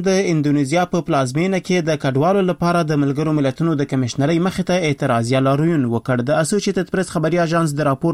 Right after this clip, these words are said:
له مخې دغه کډوال غواړي چې له اندونیزیا بهر یې د پناه غوښتنې د قبلېدو چارې ګړندۍ شي.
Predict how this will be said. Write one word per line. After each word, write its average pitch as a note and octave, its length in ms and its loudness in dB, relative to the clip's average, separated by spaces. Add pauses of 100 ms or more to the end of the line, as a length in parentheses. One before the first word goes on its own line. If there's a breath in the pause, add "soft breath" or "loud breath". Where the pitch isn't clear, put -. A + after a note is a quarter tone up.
له D3 100 0
مخې F#3+ 200 -2 (600 loud breath)
دغه F#3+ 220 2
کډوال F3 380 0
غواړي F3+ 280 0
چې F3 140 0
له D#3+ 100 2
اندونیزیا C#3+ 480 2 (140)
بهر C#3 400 0
یې F3+ 180 0
د D3+ 160 -4
پناه C#3 240 0
غوښتنې E3+ 400 -2
د D#3+ 40 0 (120)
قبلېدو C3 340 0 (120)
چارې D3+ 320 0
ګړندۍ B2 420 0
شي. D#3 100 0